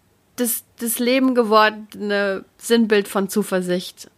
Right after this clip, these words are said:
war. Was jetzt nicht bedeutet hat, dass der nicht auch mal schlechte Laune haben konnte oder sowas, ne? Aber dessen Art zu leben hat mich einfach so tief beeindruckt und geprägt. Ich bin so froh, dass wir uns kennengelernt haben, weil das für mich richtig was verändert hat.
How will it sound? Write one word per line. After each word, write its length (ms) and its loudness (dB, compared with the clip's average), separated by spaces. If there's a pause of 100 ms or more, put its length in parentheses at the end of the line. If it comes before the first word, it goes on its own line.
(120)
war. 400 2
Was 180 0
jetzt 160 -2
nicht 160 -6
bedeutet 380 0
hat, 140 -2
dass 120 -4
der 120 -4
nicht 200 -4
auch 40 -6
mal 140 -4
schlechte 340 -8
Laune 240 4
haben 220 2
konnte 260 -4
oder 200 -2
sowas, 360 -6
ne? 160 -2
Aber 280 2 (600)
dessen 240 2
Art 260 0
zu 100 -2
leben 300 2
hat 140 -4
mich 180 -8
einfach 260 -6
so 360 2
tief 460 -4
beeindruckt 520 -2
und 120 -6
geprägt. 420 -2
Ich 100 -14
bin 160 -4
so 260 2
froh, 460 2
dass 260 -4
wir 80 -4
uns 160 -8
kennengelernt 560 0
haben, 400 -6 (340)
weil 140 2
das 160 -2
für 80 0
mich 280 -2 (280)
richtig 360 0
was 160 0
verändert 480 -2
hat. 300 -6